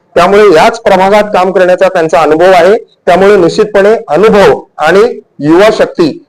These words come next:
याचा एक मिलाप या प्रभागामध्ये झालेला आहे आणि निश्चितपणे आपण या सगळ्यांना पुढे घेऊन जाऊयात आणि भविष्यात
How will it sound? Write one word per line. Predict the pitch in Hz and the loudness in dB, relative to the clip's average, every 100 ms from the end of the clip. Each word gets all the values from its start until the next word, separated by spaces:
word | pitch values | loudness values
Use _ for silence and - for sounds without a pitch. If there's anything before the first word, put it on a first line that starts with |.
| _ | _
याचा | 156 180 | -2 0
एक | 202 190 | 0 0
मिलाप | 160 214 196 - | 0 2 0 -2
या | 143 160 170 | -4 0 0
प्रभागामध्ये | - 147 160 175 180 175 185 | -2 -4 -2 -2 -2 -2 -2
झालेला | 143 151 180 | -2 0 2
आहे | 165 180 - | 2 0 -2
आणि | 160 170 220 - | -2 -2 -2 -4
निश्चितपणे | 160 160 208 196 202 | -8 -4 -2 0 0
आपण | 220 170 185 185 | 0 -2 0 0
या | 175 185 180 - | 2 0 -4 -6
सगळ्यांना | 143 170 180 | -2 0 0
पुढे | 185 156 180 | -2 -2 0
घेऊन | 190 196 | 2 2
जाऊयात | 190 175 208 220 | 2 2 0 -2
आणि | 165 170 202 - _ - | -2 -2 -2 -6 _ -2
भविष्यात | 196 240 202 | 0 2 0